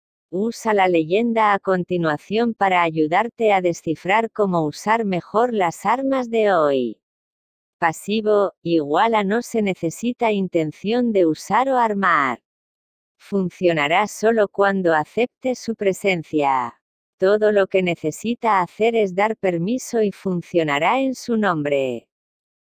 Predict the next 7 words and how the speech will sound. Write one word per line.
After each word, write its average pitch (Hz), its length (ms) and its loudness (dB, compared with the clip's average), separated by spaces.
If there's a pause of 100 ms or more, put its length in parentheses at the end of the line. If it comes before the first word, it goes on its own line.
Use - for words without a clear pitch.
(220)
Activo, 202 840 0 (100)
igual 165 500 2
a 202 80 2
intención 190 800 0
necesaria 214 720 -2
para 180 320 0
usar, 185 560 0